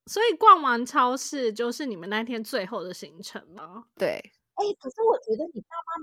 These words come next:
Speaker 3: 蛮不错的欸，他们的意见还很多。因为通常我爸要出去，可能也是因为我，你知道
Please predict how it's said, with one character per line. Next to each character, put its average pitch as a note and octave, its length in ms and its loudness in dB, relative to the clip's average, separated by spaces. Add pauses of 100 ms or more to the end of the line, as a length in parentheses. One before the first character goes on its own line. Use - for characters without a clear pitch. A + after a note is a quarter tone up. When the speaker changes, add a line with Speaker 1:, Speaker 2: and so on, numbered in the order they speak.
Speaker 3:
蛮 F#3 120 -4
不 G3 100 -12
错 F#3+ 460 -4
的 - 80 -16
欸， A1+ 280 -12
他 - 140 -12
们 B4 140 -4
的 - 80 -2
意 D#4+ 240 -6
见 F#3+ 260 -8
还 - 240 -14
很 - 240 -18 (220)
多。 - 420 -16 (640)
因 G4+ 120 -2
为 A#4 80 4
通 F#4+ 320 0
常 D4+ 220 -2
我 C4 80 -4
爸 A3+ 240 -2
要 A3 80 -2
出 G3 180 -14
去， F#3 140 -10
可 A3+ 100 -12
能 A3+ 100 -6
也 C4 160 -6
是 F#3 140 -14
因 B3 140 -12
为 B3+ 160 -8 (100)
我， - 240 -14
你 G#3 80 -20
知 G#3 40 -16
道 F#3+ 140 -6